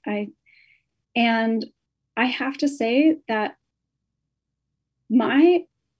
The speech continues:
it's like a Fort Da kind of thing. Like, my ability to fling this shit at them and for them to say, "Okay," has made me, like, kind of adore them.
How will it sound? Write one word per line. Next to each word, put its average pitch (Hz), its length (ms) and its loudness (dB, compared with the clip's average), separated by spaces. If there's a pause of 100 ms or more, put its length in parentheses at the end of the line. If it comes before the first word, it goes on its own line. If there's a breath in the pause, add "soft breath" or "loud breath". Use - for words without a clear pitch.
(400)
it's 269 200 2
like 277 120 2
a - 60 0
Fort - 300 0
Da 220 240 -4
kind 214 220 -8
of 214 100 -10
thing. 254 480 -4 (140)
Like, 214 160 -4
my 220 220 0
ability 254 720 0
to 214 120 -14
fling 233 440 -2
this 220 160 -4
shit - 280 -4
at 226 220 -2
them 277 380 6
and 220 140 -4
for 220 100 -6
them 208 200 0
to 233 80 -6
say, 220 300 -4
"Okay," 233 600 -4 (580)
has 233 200 -2
made 226 300 0
me, 285 420 4 (320)
like, 208 280 -4 (320)
kind 254 260 0
of 226 100 0
adore 202 320 -2
them. - 460 0